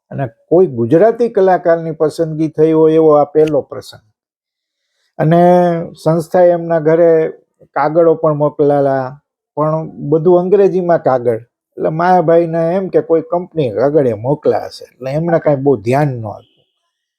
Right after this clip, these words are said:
બાદમાં પેલી સંસ્થાએ ભાવનગર કલેક્ટરને જાણ કરી ને કલેક્ટરે તળાજાના મામલતદારને જાણ કરી અને મામલતદાર માયાભાઈની ઘરે આવ્યા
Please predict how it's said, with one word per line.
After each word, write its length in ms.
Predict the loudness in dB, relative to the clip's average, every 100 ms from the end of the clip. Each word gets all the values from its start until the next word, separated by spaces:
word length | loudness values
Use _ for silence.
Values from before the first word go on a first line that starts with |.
| _ _ _
બાદમાં 460 | -2 0 0 0 0
પેલી 320 | 2 0 0
સંસ્થાએ 640 | -2 -4 -4 -4 0 2 2
ભાવનગર 540 | 0 0 0 0 0
કલેક્ટરને 720 | 2 2 2 0 -4 -2 -2
જાણ 280 | -4 -6 -8
કરી 260 | -12 -12 -12
ને 140 | -14
કલેક્ટરે 840 | -4 2 2 0 0 2 2 2 -2 _ _ -4
તળાજાના 500 | 2 2 2 0 -2
મામલતદારને 880 | -2 -2 0 2 2 2 2 0 -8
જાણ 280 | -10 -14 -16
કરી 400 | -20 -20 _ _ _ _ _ _ _ _
અને 120 | -6
મામલતદાર 800 | -4 -2 0 4 4 2 2 0
માયાભાઈની 600 | 2 0 0 0 -2 -2
ઘરે 360 | -2 -2 -2 -4
આવ્યા 380 | -6 -6 -10